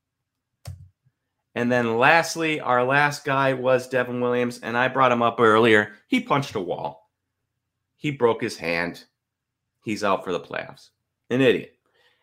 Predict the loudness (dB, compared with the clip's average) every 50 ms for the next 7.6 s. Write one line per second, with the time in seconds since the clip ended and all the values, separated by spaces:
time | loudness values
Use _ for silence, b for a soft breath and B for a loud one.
0 | _ _ 0 2 2 4 4 4 2 2 0 -2 -2 -2 0 0 0 2 2 2
1 | 2 2 0 0 0 0 0 0 -2 -2 -2 -2 -2 -2 -2 -4 -4 -2 0 0
2 | 0 0 0 0 -2 -2 -2 -4 -8 -14 -16 -16 -18 -20 -20 _ _ _ _ _
3 | _ _ _ _ _ _ -20 -20 _ _ _ _ _ _ _ _ _ _ _ -14
4 | -12 -6 -2 0 0 0 0 -2 -6 -6 -4 -2 0 2 0 0 -2 -4 -4 -4
5 | -2 -2 -2 -2 -4 -6 -6 -6 -6 -6 -6 -6 -6 -8 -8 -8 -6 -6 -4 -6
6 | -6 -6 -8 -8 -6 -8 -8 -8 -10 -10 -6 -4 -4 -4 -4 -6 -6 -4 -4 -4
7 | -6 -4 -2 0 0 0 0 -2 -4 -8 b